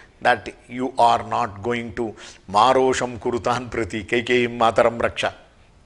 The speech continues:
So protect her with all your duties. It is your duty to protect her. So this is how Rama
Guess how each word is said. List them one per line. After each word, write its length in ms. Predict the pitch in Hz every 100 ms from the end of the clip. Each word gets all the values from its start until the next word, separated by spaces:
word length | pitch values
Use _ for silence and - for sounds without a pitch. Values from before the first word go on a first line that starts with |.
| _
So 440 | - 110 104 95 - - - -
protect 460 | - 127 127 170 -
her 220 | 151 143
with 220 | 120 123 - -
all 680 | 104 123 151 180 190 196 185
your 340 | 156 135 135
duties. 540 | 113 123 110 110 - -
It 140 | 127
is 140 | 131 110
your 180 | 113
duty 360 | 113 110 143 151
to 120 | 127
protect 440 | 107 107 101 92 -
her. 100 | 82 - - - - -
So 240 | - - 98
this 220 | 98 127
is 100 | 147
how 300 | 123 147 160
Rama 720 | 139 107 110 127 139 131 131